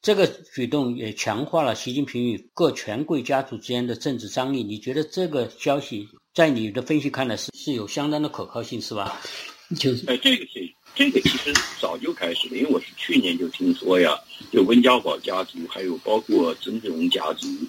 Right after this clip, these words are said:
Speaker 1: 嗯。
Speaker 2: 他现在就说习近平不动的就是两个家族，一个是胡锦涛家族和江泽民家族。
Speaker 1: 对，没有动。
Speaker 2: 其他的这些家族呢，都要求交钱来买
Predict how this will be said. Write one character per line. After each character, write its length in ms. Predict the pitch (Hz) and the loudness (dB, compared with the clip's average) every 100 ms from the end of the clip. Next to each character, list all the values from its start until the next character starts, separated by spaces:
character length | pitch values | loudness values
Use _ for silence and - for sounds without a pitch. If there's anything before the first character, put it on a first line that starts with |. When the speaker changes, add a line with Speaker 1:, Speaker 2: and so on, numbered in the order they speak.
| - | 0
Speaker 1:
嗯。 240 | - 131 120 | 8 8 8
Speaker 2:
他 80 | - | 4
现 160 | - 226 | 2 2
在 100 | 190 | 0
就 120 | - 120 | -6 -8
说 200 | 147 160 _ | -8 -8 _
习 200 | - - | -2 0
近 60 | 196 | 0
平 140 | 160 143 | -2 0
不 120 | 113 | 0
动 160 | 170 139 | 2 2
的 80 | |
就 160 | - 143 | 4 2
是 60 | 95 | 2
两 180 | 80 - | 0 -4
个 80 | 98 | -8
家 260 | 92 82 | -4 -4
族， 60 | - - - | -6 -10 0
一 80 | |
个 80 | 113 | 4
是 60 | 95 | 4
胡 160 | - | 2
锦 180 | 117 - | -2 0
涛 140 | 87 90 | 2 2
家 200 | 85 90 | 2 -2
族 60 | - | -4
和 100 | - | -4
江 240 | - 104 | -2 2
泽 80 | - | 2
民 100 | - - | 0 -6
家 120 | - - - | -6 -6 -8
族。 80 | - _ | -18 _
Speaker 1:
对， 160 | - 123 | 2 4
没 160 | 110 135 | 6 6
有 80 | 123 | 6
动。 140 | 123 | 4
Speaker 2:
其 40 | 95 | 2
他 60 | |
的 100 | - | -4
这 60 | 90 | -6
些 160 | 85 127 | -4 -4
家 240 | 101 95 | -4 -6
族 160 | 92 92 | -6 -8
呢， 180 | 85 78 | -8 -8
都 200 | 127 151 | -6 -2
要 240 | 127 95 92 | -2 -2 -4
求 180 | - - 85 - | -6 -6 -12 -8
交 220 | - 120 131 | -2 2 2
钱 500 | - 95 - 87 - | 0 -6 -8 -8 -8
来 200 | 85 87 | -6 -6
买 160 | 90 | -8